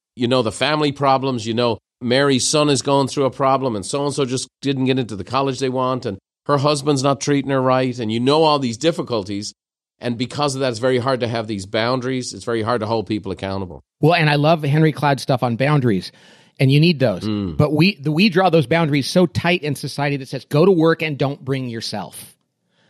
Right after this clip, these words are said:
Speaker 2: And the teams that perform are the ones that say,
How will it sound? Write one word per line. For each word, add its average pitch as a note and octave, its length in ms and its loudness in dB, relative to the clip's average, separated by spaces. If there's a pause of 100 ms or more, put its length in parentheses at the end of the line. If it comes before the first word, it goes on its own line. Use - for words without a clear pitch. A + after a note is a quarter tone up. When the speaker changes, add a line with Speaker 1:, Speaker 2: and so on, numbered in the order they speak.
(280)
Speaker 2:
And D3 260 0
the D3 100 2
teams G#3 420 4
that G#3+ 120 2
perform F3 420 2
are C#3+ 60 4
the C#3 100 2
ones D3 300 2
that B2+ 160 -6
say, C3 300 0